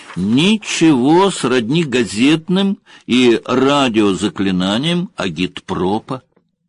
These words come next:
Победа для него была сугубо военным, профессиональным, почти спортивным понятием. И это, может быть, ободряло больше всего.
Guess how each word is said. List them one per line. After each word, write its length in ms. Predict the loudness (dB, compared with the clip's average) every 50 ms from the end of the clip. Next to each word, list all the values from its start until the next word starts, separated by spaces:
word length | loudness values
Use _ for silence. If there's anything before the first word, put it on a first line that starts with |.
| _ _ _ _ _ _ -20 -20 -20 -12
Победа 440 | -8 -6 -6 -4 -4 -4 -4 -6 -6
для 160 | -4 -4 -4
него 260 | -2 -2 -2 -2 -4
была 300 | -4 -4 -4 -4 -4 -4
сугубо 600 | -6 -8 -6 -4 -4 -4 -4 -4 -4 -4 -2 -2
военным, 640 | -2 -2 -2 -2 -2 -2 -2 -2 -2 -2 -4 -4 -4 -6 _ _ _ _ _ _
профессиональным, 1160 | -4 0 0 0 0 -2 -4 -6 -4 -4 -4 -2 -2 0 0 0 0 0 0 0 -2 -2 -2 -4
почти 600 | -4 -6 -6 -6 -6 -8 -6 -4 -4 -4 -4 _ _ _ _ _ _ _
спортивным 920 | -16 -14 -14 -14 -14 -14 -14 -16 -14 -12 -8 -6 -4 -4 -4 -4 -6 -8
понятием. 600 | -8 -10 -14 -14 -14 -16 -18 -20 _ -20 -20 -20 _ _ _ _ _ _ _ _ _ _ _ -20 -20 -20 -20 -14 _
И 220 | 0 2 4 4
это, 360 | 4 4 2 0 -2 -4 -2
может 320 | -2 -2 -4 -4 -6 -8 -8
быть, 440 | -4 -4 -4 -4 -6 -12 -20 -20 _ _ _ _ _ _ -8
ободряло 800 | -4 -4 -2 0 0 0 0 2 2 2 2 2 2 2 2 0
больше 420 | 0 -2 -2 -4 -4 -6 -10 -14
всего. 580 | -14 -14 -16 -14 -14 -12 -12 -12 -14 -14 -16 -18